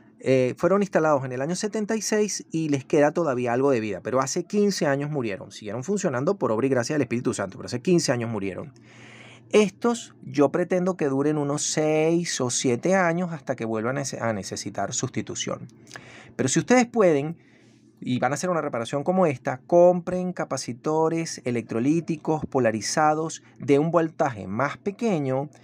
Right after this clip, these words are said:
pero de bajo E S R para mantener la calidad del equipo. Polarícenlos con el voltaje nominal,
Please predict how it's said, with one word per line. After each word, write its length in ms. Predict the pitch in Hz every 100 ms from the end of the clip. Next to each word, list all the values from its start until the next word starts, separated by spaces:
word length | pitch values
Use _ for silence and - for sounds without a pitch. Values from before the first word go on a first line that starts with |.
| - -
pero 200 | 117 110
de 120 | 101
bajo 340 | 127 147 151
E 140 | 113 117
S 220 | - 147
R 220 | 151 147
para 200 | 104 98
mantener 360 | 98 98 98 113
la 120 | 139
calidad 260 | 151 113
del 100 | 127
equipo. 480 | 170 165 127 123 123 - - - - - -
Polarícenlos 680 | - 165 143 214 - 170 160
con 120 | - 139
el 80 |
voltaje 380 | 117 117 123 156
nominal, 460 | 165 143 156 143